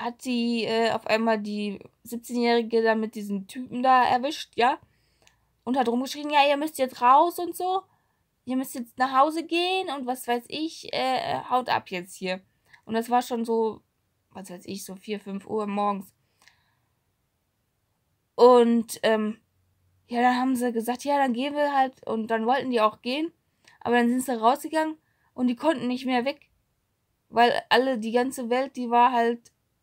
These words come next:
unter Wasser so, also schlimmer als die, die Arche Noah oder was. Das war nämlich alles auch voll Schlamm, also die ganze Erde ist auch so hochgekommen, so schlammig auch noch dabei.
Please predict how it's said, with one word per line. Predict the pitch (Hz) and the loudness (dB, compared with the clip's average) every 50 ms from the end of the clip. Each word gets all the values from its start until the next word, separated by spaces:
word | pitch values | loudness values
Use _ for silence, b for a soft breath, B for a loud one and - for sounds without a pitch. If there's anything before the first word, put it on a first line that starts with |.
| _ _ _ _ | _ _ _ _
unter | - 254 240 269 247 220 233 | -2 -2 2 2 2 2 2
Wasser | 302 302 - 302 254 226 | 0 0 0 -2 -2 0
so, | 214 220 214 208 | 0 2 4 4
also | 214 214 214 - 214 220 | 4 4 2 0 -4 -4
schlimmer | 226 - - 254 254 254 254 233 | -4 -4 -4 -4 0 0 2 2
als | - 220 220 - - - - | 2 0 -2 -6 -12 -20 -20
die, | 190 190 202 214 208 208 202 | -12 -6 -4 -2 -2 -2 -4
die | 196 190 - | -4 -2 -2
Arche | 202 226 - 226 | -2 -2 -2 -6
Noah | 202 208 214 220 196 185 | -4 -2 0 2 2 2
oder | 190 185 180 | 2 0 -2
was. | 180 185 - _ b b b b b b b b | -2 -6 -8 _ b b b b b b b b
Das | - 214 214 - 214 | -8 -8 -8 -2 2
war | 226 233 226 | 2 4 4
nämlich | 233 226 226 - - | 2 0 -2 -2 -2
alles | 226 233 233 233 | -2 -2 -2 -2
auch | 226 214 - | -4 -4 -4
voll | _ - 226 214 | _ -4 -4 -4
Schlamm, | 214 - - 233 240 262 277 262 | -4 -6 0 2 2 2 2 0
also | - 226 220 202 | -2 -4 -4 -4
die | 202 208 | -4 -2
ganze | 226 226 226 233 240 220 220 - _ _ _ _ _ _ _ _ _ _ - 196 190 - - - | -2 -2 -2 -4 -4 -6 -6 -8 _ _ _ _ _ _ _ _ _ _ -16 -16 -16 -12 -4 0
Erde | 226 240 247 277 277 | 2 4 4 4 4
ist | 233 254 262 269 | 2 2 0 -2
auch | 254 269 | -4 -4
so | - 254 247 | -4 -6 -4
hochgekommen, | 247 262 277 311 311 269 - - - 302 285 285 285 277 262 | -4 -4 -4 -4 -6 -8 -10 -6 -4 -2 -2 -2 -2 -6 -6
so | 247 262 254 254 254 | -6 -6 -6 -6 -6
schlammig | - - - 247 240 254 285 302 285 - 262 269 | -8 -6 -2 0 0 0 0 -2 -8 -6 -4 -4
auch | 262 262 | -2 -2
noch | 254 262 - | -4 -6 -8
dabei. | _ - 262 262 233 254 254 262 277 | _ -4 -4 -2 0 2 0 0 0